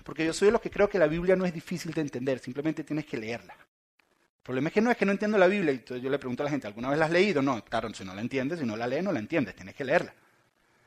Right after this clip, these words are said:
Este principio está ahí. Un día Pablo le estaba escribiendo a una iglesia en una ciudad de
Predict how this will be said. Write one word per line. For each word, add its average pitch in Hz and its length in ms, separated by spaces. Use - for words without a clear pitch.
Este 151 180
principio 214 440
está - 160
ahí. 151 280
Un 123 80
día 165 240
Pablo 208 260
le 175 80
estaba 143 200
escribiendo 180 580
a 127 100
una 127 140
iglesia 170 320
en 180 60
una 175 160
ciudad 139 340
de 165 280